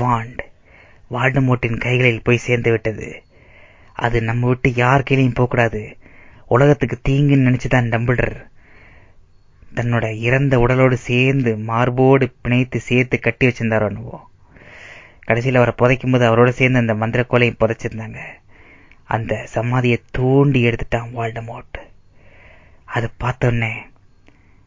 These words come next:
ஹாரிக்கு நம்ம செஞ்ச ரைட்டா தப்பான்னு அவனுக்கே குழப்பமா இருக்கு. ஏன்னா ரான் அந்த அளவுக்கு ஹாரியை திட்டான். "மடப்பே, மடப்பே,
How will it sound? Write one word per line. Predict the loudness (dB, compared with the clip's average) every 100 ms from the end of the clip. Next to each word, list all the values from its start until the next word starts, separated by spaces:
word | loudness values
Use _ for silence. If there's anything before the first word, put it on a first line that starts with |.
| -20 -6
ஹாரிக்கு | 0 0 0 -6 -12 -14 -20 _ -20 -20 -10
நம்ம | -6 -4
செஞ்ச | -4 -4 -2
ரைட்டா | 0 0 0 0 -2
தப்பான்னு | -2 0 0
அவனுக்கே | 0 2 2 2 4
குழப்பமா | 2 2 2
இருக்கு. | 2 0 -12 -14 _ -20 -20 -20 -20 -8
ஏன்னா | -4 0 0
ரான் | 2 2 2
அந்த | 2 2
அளவுக்கு | 0 0
ஹாரியை | -2 -2
திட்டான். | -4 -8 -10 -10 -20 -20 -20 -20 -20 -20 -14
"மடப்பே, | -4 -2 0 -2 -2
மடப்பே, | 0 0 2 -2